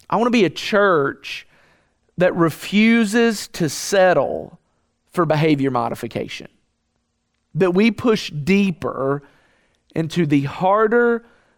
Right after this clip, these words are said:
but far more worthwhile spiritual formation that comes about as we know Jesus as our Savior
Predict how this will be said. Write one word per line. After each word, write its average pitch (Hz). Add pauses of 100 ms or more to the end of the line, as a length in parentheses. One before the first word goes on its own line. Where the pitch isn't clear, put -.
(160)
but 147
far 208
more 196
worthwhile 139 (340)
spiritual 185
formation 135 (460)
that -
comes 156
about 135
as 139
we 135
know 139
Jesus 123
as 131
our 117
Savior 123